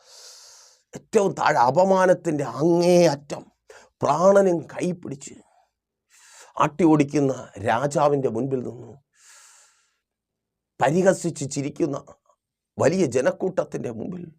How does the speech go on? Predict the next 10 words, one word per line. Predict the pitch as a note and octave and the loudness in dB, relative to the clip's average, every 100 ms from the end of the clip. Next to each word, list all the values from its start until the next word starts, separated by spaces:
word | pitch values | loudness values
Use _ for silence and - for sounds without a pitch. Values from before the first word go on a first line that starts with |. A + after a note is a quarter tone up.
| _ _ _ _ _ _ _ - | _ _ _ _ _ _ _ -4
കല്ലെറിയുന്ന | E3 A3+ A#3 G3 F3+ D3+ | 2 4 4 4 0 -2
പടയാളികളുടെ | D3 - F3+ D#3 D#3+ C#3+ C3+ | -8 -16 -14 -12 -12 -14 -14
മുമ്പിൽ | B2 B2+ D#3+ | -10 -8 -8
പ്രാണൻ | C#3+ - C#3+ E3 F#3 A3 G#3 D#3 B2+ | -10 -12 -12 -10 -6 -2 0 0 -2
കയ്യിൽ | A2+ - F3+ G3 | -6 -6 -4 -2
പിടിച്ചൊരുത്തൻ | E3 D3+ D3 D#3+ - D3+ C#3 G3 | -2 -4 -2 -4 -2 -2 2 2
ഓടുകയാവും. | F#3+ - - - - _ _ _ _ - _ _ _ _ _ _ _ _ _ | 2 0 -4 -12 -20 _ _ _ _ -20 _ _ _ _ _ _ _ _ _
ഞാൻ | - - | -12 -10
പിന്നെയും | - G#3 - | -4 -4 -4
പറയാം, | - - F3+ | -8 -10 -14